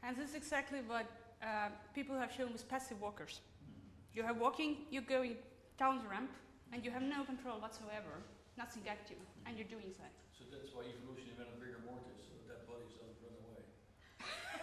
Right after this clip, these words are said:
Speaker 1: Well, I, I think because of the phenomenon like that, since again, exploits or passive dynamics, is why people have been wondering that salmon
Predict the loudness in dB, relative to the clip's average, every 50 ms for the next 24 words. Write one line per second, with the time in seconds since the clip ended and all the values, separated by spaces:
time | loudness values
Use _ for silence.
0 | -4 -4 -4 -4 -4 -6 -6 -8 -10 -10 -12 -12 -12 -14 -16 -16 -16 -18 -18 -20
1 | -20 -20 -20 -16 -12 -10 -10 -6 -6 -4 -4 -6 -6 -10 -10 -12 -12 -12 -12 -10
2 | -10 -10 -12 -12 -2 4 8 8 8 8 6 2 -4 -8 -10 -12 0 6 6 8
3 | 8 8 6 4 4 6 6 8 8 8 8 6 4 2 0 2 6 8 8 8
4 | 8 6 4 2 0 0 2 2 6 8 8 8 8 8 6 4 4 4 4 4
5 | 4 4 2 2 2 2 2 2 0 -2 -2 0 0 0 2 4 2 2 2 0
6 | -4 -4 -4 -4 -2 4 6 8 8 8 6 2 0 2 2 2 2 2 -2 -4
7 | -4 -4 -2 0 0 0 0 0 -2 -4 -6 -8 -6 -4 -2 -2 -2 -4 -2 0
8 | 2 4 4 4 2 0 -2 -6 -10 -14 -14 -16 -18 -18 -8 -2 0 0 2 2
9 | 2 2 2 2 0 0 -2 0 2 4 4 4 4 2 0 -2 -2 -4 -6 -6
10 | -6 -8 -8 -6 0 4 6 6 6 6 4 0 0 -2